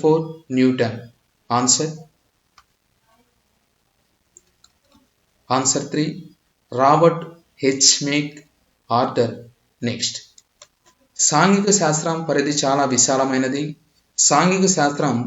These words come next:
ప్రపంచవ్యాప్తంగా మానవుని ప్రస్తుత సమాజానికి సంబంధించినది అని అభిప్రాయపడినది ఎవరు? Option one, మహాత్మా గాంధీ. Option two, నికోలస్ట్. Option three,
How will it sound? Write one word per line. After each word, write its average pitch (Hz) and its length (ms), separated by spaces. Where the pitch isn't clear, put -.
ప్రపంచవ్యాప్తంగా 160 840
మానవుని 143 440
ప్రస్తుత 131 320
సమాజానికి 127 640
సంబంధించినది 120 720
అని 143 160
అభిప్రాయపడినది 175 920
ఎవరు? 110 220
Option 117 340
one, 156 120
మహాత్మా 135 440
గాంధీ. 139 260
Option 123 260
two, 147 100
నికోలస్ట్. 143 580
Option 139 340
three, 147 160